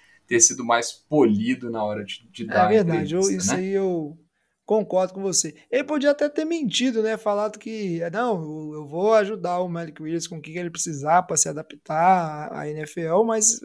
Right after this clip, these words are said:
Speaker 2: por outro lado, a gente tá competindo e ele vai ter que dar o melhor pra tomar minha, minha meu trabalho aqui, porque eu não vou dar corpo mole não e não vou deixar. E aí, no fim das contas, não ajudar ele em nada, né? Ia, não ia, com certeza o Malik Willis não ia pra imprensa falar assim, "Ô, o T N U falou que me ajudar e não tá me ajudando", né?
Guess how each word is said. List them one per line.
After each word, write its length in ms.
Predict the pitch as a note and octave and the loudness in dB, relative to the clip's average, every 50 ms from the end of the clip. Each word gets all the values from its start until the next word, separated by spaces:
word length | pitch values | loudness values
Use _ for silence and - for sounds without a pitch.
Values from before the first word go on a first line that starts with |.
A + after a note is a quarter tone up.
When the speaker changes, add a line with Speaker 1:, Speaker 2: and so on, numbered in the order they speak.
| - E3+ _ | -14 -14 _
Speaker 2:
por 140 | - F#3 F3+ | -2 0 0
outro 160 | F#3+ F#3+ G3 | 0 0 0
lado, 120 | F#3 F3 F3+ | -2 -2 0
a 60 | F3+ | -2
gente 180 | G3 G#3 G#3 A3 | -4 -4 -4 -6
tá 80 | G#3+ | -6
competindo 720 | - A3+ A3+ A3+ B3 B3 - - - G3+ G#3+ A#3+ C4 C4 B3 | -6 -6 -2 -2 -2 -2 0 -2 -2 0 0 2 2 2 2
e 200 | B3 B3 B3+ C4 | 2 2 2 4
ele 300 | C4+ A#3+ G#3 G3+ G#3+ G#3+ | 6 8 8 8 6 4
vai 140 | G#3+ A#3 | -2 -4
ter 180 | A3+ A3+ G#3+ G#3+ | -2 -2 -4 -4
que 140 | - A3+ G3+ | -4 -6 -4
dar 140 | G3+ G#3+ A3 | -2 0 2
o 40 | |
melhor 300 | A#3 C#4 C4 G#3 F#3 G3 | 2 2 4 4 4 2
pra 160 | G3 A3 G#3+ G#3+ | 2 0 -2 -2
tomar 380 | - _ - G#3+ G#3+ G#3+ G#3+ | -4 _ -4 -2 -2 -2 -4
minha, 300 | G#3+ A3 A3 G#3+ G3 - | -2 -2 -2 -2 -2 -2
minha 520 | F3+ F3 F#3 F3+ F3+ E3+ D#3+ D3+ C#3+ - - _ _ _ _ _ _ _ - | -4 -4 -2 -2 -2 -2 -4 -4 -8 -12 -16 _ _ _ _ _ _ _ -6
meu 140 | D3+ D#3 | -6 -6
trabalho 440 | D3+ - F3+ F3+ D#3+ D3 D#3 D#3 D#3+ | -2 2 4 4 4 2 0 -2 -4
aqui, 260 | D#3 D3 - - E3+ | -6 -8 -8 -10 -12
porque 340 | F#3+ G3+ G#3 G3 - - F#3+ | -10 -8 -10 -10 -8 -6 -4
eu 180 | F3+ F#3+ G#3+ B3 | -2 0 0 -2
não 240 | C4 C4 C4 A#3 F#3+ | -2 -4 -4 -4 -4
vou 500 | F#3 G3 G#3+ A#3+ A#3+ B3 B3+ B3 B3 B3 | -2 0 2 4 6 6 4 4 2 0
dar 160 | - A#3 A#3 - | 0 0 0 0
corpo 320 | - G#3 G#3+ G3 - G#3+ | -2 -6 -8 -8 -8 -8
mole 260 | F#3+ F#3+ G3 G3 F#3 | -6 -4 -4 -4 -4
não 160 | E3 D#3+ E3+ | -6 -6 -8
e 40 | F#3+ | -8
não 100 | G3+ G3 | -10 -10
vou 120 | F3+ F3+ F3+ | -10 -10 -10
deixar. 460 | A3+ C#4 C#4+ - - F#3 F3 E3+ - _ _ _ _ _ - | -8 -8 -8 -8 -6 -6 -8 -8 -10 _ _ _ _ _ 6
E 100 | F#3+ G#3 | 8 8
aí, 60 | A#3+ | 8
no 100 | B3+ C#4+ | 8 4
fim 160 | - B3+ B3 | -2 -4 2
das 220 | C4 B3+ A3+ G#3 - | 4 4 4 4 2
contas, 300 | - A3 A#3+ B3+ A#3+ G#3+ | 0 -4 -4 -4 -4 -4
não 100 | A#3+ A#3+ | -4 -4
ajudar 360 | A3+ G#3+ A#3 F#3+ F#3 G3 G3+ | -2 -2 -4 -2 -2 0 0
ele 140 | A3 B3 D4 | 0 0 -2
em 60 | D4 | -2
nada, 360 | A3+ G3 F#3 G3 G#3+ G#3+ G#3 | -2 0 2 2 2 0 -2
né? 240 | F#3+ F#3+ G3 F#3+ E3+ | -4 -4 -6 -6 -6
Ia, 340 | E3 E3 E3 E3+ E3+ - - | -4 -4 -4 -4 -4 -6 -4
não 240 | E3+ E3 E3+ F3+ F3+ | -4 -2 -2 0 0
ia, 260 | G#3 A#3+ B3 A3 F#3+ | 2 4 6 4 4
com 160 | - - G#3+ A3+ | 4 -2 0 2
certeza 480 | - B3+ A#3+ - - G3+ G#3 G#3 A#3+ | 2 2 0 0 2 2 2 2 0
o 40 | A3+ | -2
Malik 340 | A3 A3 G#3+ G#3+ G#3 - A3 | -2 -2 -4 -4 -4 -6 -4
Willis 340 | G3 F3 F3 F#3 G3 F#3 G3+ | -2 -2 -2 -2 -4 -4 -4
não 180 | A3+ A#3 A3 | -4 -2 2
ia 120 | G#3 G#3 G3+ | 2 2 4
pra 140 | G#3 A3 | 4 2
imprensa 360 | G#3+ G#3 - G3 G3 G3 G3 - | 0 0 -2 -4 -2 -2 -2 -2
falar 160 | G3+ G3 G3+ | -2 -2 -2
assim, 320 | F#3 - - G3 F3+ F3 | -2 -4 -4 -4 -4 -2
"Ô, 360 | G3 G#3 A3 A3 G#3+ G#3 G3 | 0 2 2 2 0 -2 -6
o 60 | F#3 E3+ | -8 -8
T 160 | - F#3 F#3+ | -6 -6 -4
N 180 | G3+ G3 F#3+ | -2 -2 -2
U 60 | G3+ G3 | -2 -2
falou 220 | - G3 G3 F#3+ | -2 -4 -4 -4
que 100 | - F#3+ | -6 -8
me 80 | F#3 F#3 | -8 -8
ajudar 340 | F3 F3+ E3+ D#3 E3+ F3 | -6 -8 -6 -4 -4 -4
e 20 | F#3 | -4
não 120 | G#3 G#3 | -6 -8
tá 120 | F#3+ G#3 G#3+ | -10 -10 -10
me 80 | A3+ | -10
ajudando", 400 | A3+ A3+ A3 G3 F3 E3 D#3+ D#3+ | -10 -12 -12 -12 -10 -10 -10 -10
né? 160 | D#3+ D#3+ E3 | -14 -16 -18